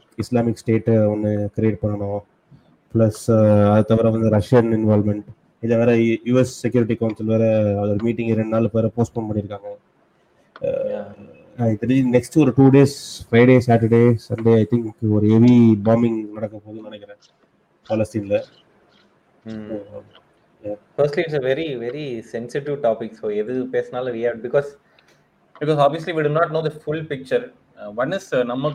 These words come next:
Speaker 2: நம்ம மத்தியில there are not a lot of Jews living also. Obviously, there are a
Speaker 1: ம்.
Speaker 2: lot of Muslim community living. So, நம்மளுக்கு we obviously do not know the entire picture also of how
Speaker 1: ம்.
Speaker 2: Jewish person அவங்க coming. யூ எஸ்ல at least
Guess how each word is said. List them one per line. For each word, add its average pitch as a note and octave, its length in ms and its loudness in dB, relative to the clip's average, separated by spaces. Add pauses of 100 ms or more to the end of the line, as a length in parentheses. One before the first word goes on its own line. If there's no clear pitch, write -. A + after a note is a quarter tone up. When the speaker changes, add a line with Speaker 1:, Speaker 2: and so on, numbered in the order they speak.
Speaker 2:
நம்ம C#3 300 -4
மத்தியில D#3+ 420 -6
there C#3 120 0
are B2 100 -6
not E3 140 -6
a D#3 100 -4
lot B2 240 -6
of C#3+ 100 -12 (100)
Jews C3 320 -10
living G#2+ 260 -14
also. F#2+ 260 -16 (220)
Obviously, G#2+ 340 -16
there G#2 100 -4
are A2+ 80 -2
a - 20 -2
Speaker 1:
ம். G#2+ 80 -2
Speaker 2:
lot B2+ 80 -4
of C3+ 100 -10 (120)
Muslim C3 340 -12 (200)
community A#2 380 -16
living. A2 280 -14 (320)
So, C#3+ 100 -2
நம்மளுக்கு D#3 400 -6
we D3 140 -8 (240)
obviously D#3 360 -6
do C#3+ 120 -6
not D#3 180 -4
know D3+ 200 -4 (500)
the B2 160 0
entire D3+ 340 0
picture C#3 300 -6
also A2 280 -2 (320)
of B2 220 -4
how A2+ 140 4
Speaker 1:
ம். A2 340 0
Speaker 2:
Jewish C3 240 -8 (280)
person B2+ 240 -2
அவங்க A#2+ 240 -6
coming. A#2+ 140 -10
யூ D3+ 80 -8
எஸ்ல F#3+ 300 -2
at D3 140 -2
least D#3+ 220 -14